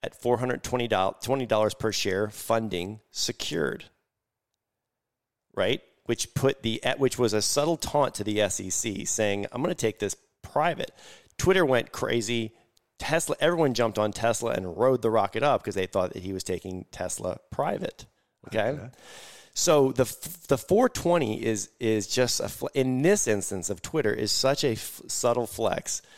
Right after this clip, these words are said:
Speaker 1: because the stock price is nowhere near fifty-four dollars right now.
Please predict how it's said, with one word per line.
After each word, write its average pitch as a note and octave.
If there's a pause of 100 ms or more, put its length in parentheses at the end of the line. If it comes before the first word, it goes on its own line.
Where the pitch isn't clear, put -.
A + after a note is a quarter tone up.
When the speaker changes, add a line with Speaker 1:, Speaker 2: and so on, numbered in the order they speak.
(240)
Speaker 1:
because B2
the A2+
stock G3
price - (240)
is A#2
nowhere D3+
near C#3
fifty-four A2
dollars G2
right -
now. -